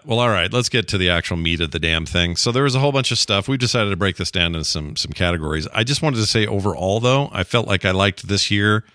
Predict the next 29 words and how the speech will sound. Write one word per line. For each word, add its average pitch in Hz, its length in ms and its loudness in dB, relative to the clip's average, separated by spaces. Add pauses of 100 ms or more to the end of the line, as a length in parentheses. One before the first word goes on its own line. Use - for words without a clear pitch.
(240)
until 117 220 0
that 113 160 2
twerp 113 240 -2
showed 98 240 0
up, 92 220 2
I 104 80 2
liked 104 320 0
this 101 180 2
year 101 140 0
better 95 460 2 (200)
than 90 160 -4
last 92 320 -2
year. 170 260 -4 (720)
Um, 95 440 -2 (340)
and 107 80 -4
it 107 60 -4
wasn't 123 300 0
just 113 260 -2 (100)
the 104 80 -2
games. 127 540 0
The 107 100 -4
games, 117 600 0 (400)
that 131 180 0
felt 120 240 0
kinda 110 260 0
equal. 143 460 -2 (300)
It 131 100 -4
just 143 220 0
felt 123 340 0